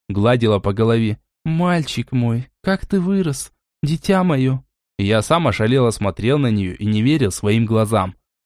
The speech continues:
Что-то большое и тёплое поднималось из самого сердца. Это действительно моя настоящая мама? Но как?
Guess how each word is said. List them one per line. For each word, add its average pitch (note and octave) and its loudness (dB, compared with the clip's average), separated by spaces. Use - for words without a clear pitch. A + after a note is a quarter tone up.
Что-то G#3 0
большое F#3+ 2
и F3 -2
тёплое C#3+ 0
поднималось B2+ 0
из A#2 -2
самого C3 0
сердца. B2+ -4
Это G2+ 0
действительно C3+ 0
моя C#3 4
настоящая B2+ 0
мама? G#2 0
Но G2 -2
как? - -2